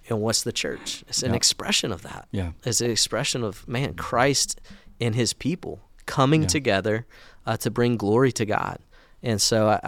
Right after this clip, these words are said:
Speaker 1: I think, uh, what you were saying about just showing up, I think serving within the church changes that.
Speaker 2: It does.
Speaker 1: Because
Speaker 2: Yeah.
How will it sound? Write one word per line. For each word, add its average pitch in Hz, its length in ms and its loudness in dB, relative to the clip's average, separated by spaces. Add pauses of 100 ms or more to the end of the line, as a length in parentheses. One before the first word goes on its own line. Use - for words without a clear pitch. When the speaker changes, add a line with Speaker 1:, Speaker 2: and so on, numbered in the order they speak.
Speaker 1:
I 107 40 2
think, 127 440 0 (420)
uh, 104 260 4 (180)
what 113 260 0
you 113 140 2
were 113 100 4
saying 107 360 4
about 101 280 4
just 104 160 -2
showing 104 340 0
up, 117 300 2 (240)
I 104 100 0
think 131 280 -2 (100)
serving 131 600 4
within 110 320 2
the 101 80 -2
church - 560 0 (360)
changes 90 420 -6
that. - 200 -8
Speaker 2:
It 92 80 -8
does. 90 420 -6 (100)
Speaker 1:
Because 113 280 -4
Speaker 2:
Yeah. 107 100 -8